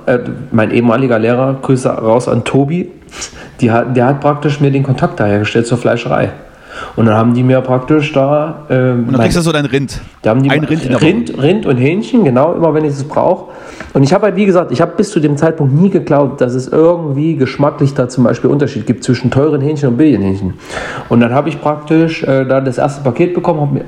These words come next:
Speaker 1: da das Hähnchen gebraten bekommen, weil bei meiner Vorbereitung in der Bundespolizeisportschule gibt's Köche, die extra mein Essen braten.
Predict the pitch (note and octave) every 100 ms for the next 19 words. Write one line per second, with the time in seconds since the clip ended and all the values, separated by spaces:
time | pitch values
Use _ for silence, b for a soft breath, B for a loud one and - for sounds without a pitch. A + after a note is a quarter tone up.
0 | - A#2+ A#2+ A#2 - E3+ F3+ D#3 D3+ C3
1 | - C#3+ F#3 F#3+ F3 F3 D#3 C3+ B2+ B2
2 | A#2+ - F#3 E3+ E3 E3+ D#3+ C#3+ C3+ G3+
3 | G3 - F3+ F3 D#3+ E3 - D#3 - E3
4 | C3 A#2+ - - F3 E3+ F3 C#3+ B2+ -
5 | C#3+ C3 A#2+ C#3+ F3+ F3 D#3 E3 -